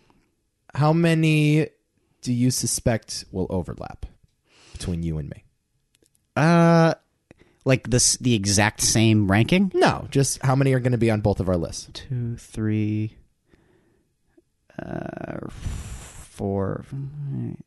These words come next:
Speaker 2: gonna say at least five.
Speaker 1: I'm gonna say exactly five.
Speaker 2: Okay.
Speaker 1: Okay.
Speaker 2: <laughs> Well.
Speaker 1: Shall we do this?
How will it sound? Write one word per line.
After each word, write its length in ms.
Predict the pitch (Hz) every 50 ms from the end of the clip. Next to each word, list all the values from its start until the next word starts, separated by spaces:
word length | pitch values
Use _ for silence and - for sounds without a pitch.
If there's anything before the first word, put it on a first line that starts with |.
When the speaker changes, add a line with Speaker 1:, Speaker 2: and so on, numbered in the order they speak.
| _ -
Speaker 2:
gonna 200 | - 107 107 101
say 180 | 98 - - 50
at 120 | 90 -
least 220 | - - - - -
five. 280 | 50 50 52 - - - - - - - _ _ - - _ _ _ _ _ _ _ _ _ -
Speaker 1:
I'm 80 | 127
gonna 80 | 135 139
say 120 | 123 135 113
exactly 520 | 90 92 87 87 98 98 85 - - 71
five. 280 | - - - - - - - _ - - _ - -
Speaker 2:
Okay. 200 | - - - - - - - - _ _ _ _ _ _ _ _ _ _ _ _ _ _ _ _ _ _ -
Speaker 1:
Okay. 180 | - - - - _ _ - -
Speaker 2:
<laughs> 180 | - - - - - _ _ _ _ - 156 160 156 117 - - -
Well. 240 | 101 107 113 - _ _
Speaker 1:
Shall 160 | - - 113 107
we 80 | 110
do 140 | 110 95 82
this? 260 | - - - - -